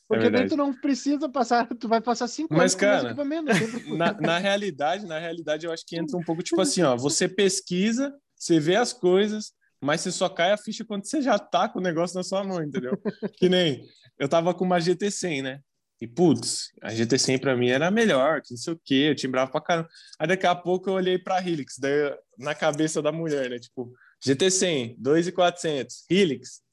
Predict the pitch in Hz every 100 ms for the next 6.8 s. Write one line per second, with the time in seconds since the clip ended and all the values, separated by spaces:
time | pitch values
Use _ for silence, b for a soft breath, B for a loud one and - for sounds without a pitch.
0 | - 120 143 - 156 98 - _ b b
1 | b 120 131 151 156 - _ _ _ _
2 | _ _ _ 175 240 170 120 120 _ _
3 | - 196 247 240 233 226 220 202 202 202
4 | 185 202 202 202 190 165 165 160 156 165
5 | 143 160 190 185 170 165 170 170 165 170
6 | 170 165 170 160 175 - 160 165